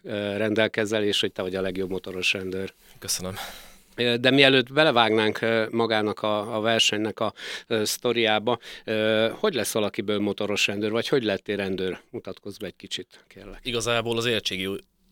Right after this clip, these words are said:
Speaker 2: követően nem igazán tudtam eldönteni, hogy mi szeretnék lenni, vagy merre induljak. Aztán a motorozás az mindig az életem része volt, és onnan jött, hogy akkor mi az, amit olyat csinálhatnék, ahol tényleg egész nap motorozhatok, azzal dolgozok,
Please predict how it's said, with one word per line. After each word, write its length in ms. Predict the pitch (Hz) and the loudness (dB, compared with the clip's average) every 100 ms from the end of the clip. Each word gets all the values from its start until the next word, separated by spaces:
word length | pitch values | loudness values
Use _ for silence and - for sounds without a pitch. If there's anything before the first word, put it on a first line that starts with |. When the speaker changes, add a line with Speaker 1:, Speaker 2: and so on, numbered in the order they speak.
| _ _ _ _ | _ _ _ _
Speaker 2:
követően 500 | - 110 - 113 110 | -6 -6 -6 -4 -4
nem 140 | 110 110 | -4 -6
igazán 240 | 95 92 | -6 -8
tudtam 240 | 92 - | -10 -8
eldönteni, 380 | 98 92 92 95 | -6 -6 -6 -6
hogy 80 | 95 | -4
mi 60 | 92 | -2
szeretnék 400 | 95 92 98 95 | -4 -4 -6 -6
lenni, 320 | 92 95 101 | -6 -4 -4
vagy 300 | 92 82 - | -6 -10 -16
merre 300 | 87 87 87 | -10 -6 -6
induljak. 580 | 90 90 92 101 113 - - - - - | -6 -6 -4 -4 -4 -8 -20 -20 -20 -12
Aztán 560 | 95 - - 95 98 | -4 -4 -2 -4 -4
a 40 | 95 | -6
motorozás 440 | 98 90 87 87 | -6 -6 -6 -6
az 80 | 92 | -8
mindig 180 | 92 87 | -8 -6
az 100 | 80 | -6
életem 300 | 87 87 87 | -6 -6 -4
része 260 | 92 - | -4 -2
volt, 220 | 95 92 | -2 -4
és 140 | 95 - | -4 -6
onnan 200 | 90 82 | -6 -6
jött, 160 | 82 | -8
hogy 120 | - 85 | -10 -12
akkor 380 | - - 87 - - 65 | -14 -12 -12 -12 -16 -10
mi 100 | 90 | -8
az, 160 | 85 85 | -6 -8
amit 240 | 87 87 - - - - - | -8 -8 -10 -12 -12 -14 -4
olyat 300 | 117 98 - | 0 0 0
csinálhatnék, 800 | 113 117 127 127 131 131 131 - | -2 0 0 0 0 0 -2 -4
ahol 340 | 113 107 101 | -4 0 -2
tényleg 300 | - 101 90 | -2 -4 -2
egész 220 | 87 92 | -4 -6
nap 120 | - 98 | -8 -8
motorozhatok, 720 | 143 131 110 - 101 95 - | -6 -2 -2 -4 -6 -8 -8
azzal 340 | 117 98 90 82 | -8 -6 -4 -6
dolgozok, 560 | 85 95 85 82 - | -2 -2 -4 -8 -10